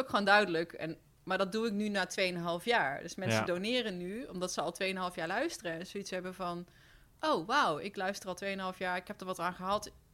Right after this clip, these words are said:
Speaker 1: Ik heb nu eindelijk een outlet om ook een steentje bij te kunnen dragen." Zo
Speaker 2: Ja,
Speaker 1: zie ik
Speaker 2: mooi.
Speaker 1: het. Van de mensen mogelijkheid geven om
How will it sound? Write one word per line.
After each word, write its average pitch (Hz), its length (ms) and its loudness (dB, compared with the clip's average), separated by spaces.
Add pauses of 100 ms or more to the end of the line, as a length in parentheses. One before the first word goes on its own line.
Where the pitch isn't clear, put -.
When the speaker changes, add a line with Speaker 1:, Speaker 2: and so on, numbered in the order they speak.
(380)
Speaker 1:
Ik 214 160 -10
heb 247 200 -4
nu 214 60 -4
eindelijk 254 420 0
een 214 80 -4
outlet 220 340 0
om - 100 -8
ook 202 140 -2
een 202 60 -8
steentje 165 300 -6
bij 151 180 -4
te - 80 -12
kunnen 165 200 -8
dragen." 160 420 -4
Zo 202 120 -2
Speaker 2:
Ja, 190 60 2
Speaker 1:
zie 104 120 0
ik - 60 4
Speaker 2:
mooi. 98 160 2
Speaker 1:
het. - 80 -8
Van 175 140 -10
de 180 60 -6
mensen 196 280 -4
mogelijkheid 226 460 0
geven 196 320 -2
om 175 180 -6